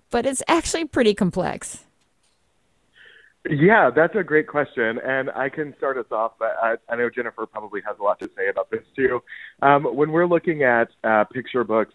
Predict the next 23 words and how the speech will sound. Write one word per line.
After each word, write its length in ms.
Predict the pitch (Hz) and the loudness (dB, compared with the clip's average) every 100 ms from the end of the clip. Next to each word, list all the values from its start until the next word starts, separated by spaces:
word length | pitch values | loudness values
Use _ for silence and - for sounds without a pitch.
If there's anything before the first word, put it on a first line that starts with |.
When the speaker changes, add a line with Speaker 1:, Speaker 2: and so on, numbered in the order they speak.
| - | -6
Speaker 2:
we 160 | 123 - | -2 2
are 380 | 113 123 120 - _ _ - | 6 6 4 0 _ _ -2
looking 360 | 127 151 143 - | -2 -2 -6 4
for, 180 | 120 117 | 6 6
like, 160 | 104 | 4
a 80 | 117 | 2
really 360 | 107 123 127 123 | 2 4 4 4
perfect 500 | - 117 - 113 107 | 2 0 2 0 2
marriage 480 | 101 98 104 95 | 2 4 4 2
between 340 | 104 - 104 101 | -2 -2 0 0
the 160 | - | 0
images 460 | 101 107 95 104 98 - | 2 2 2 0 -2 -8
and 140 | 95 | -6
the 80 | 92 | -8
text. 420 | - 92 131 - _ _ - - - - | 0 4 4 2 _ _ -20 -20 -20 0
Um, 460 | 123 123 123 113 - _ - | 6 8 8 4 -4 _ -2
so 120 | 135 | 0
how 220 | 120 131 131 | 2 4 4
do 120 | 131 | 2
the 200 | 127 - | 0 0
images 560 | 123 123 117 117 110 104 _ 107 | -2 -2 0 2 2 -2 _ 0
augment 480 | 113 117 113 107 | 0 0 -4 -4
the 120 | 110 | -6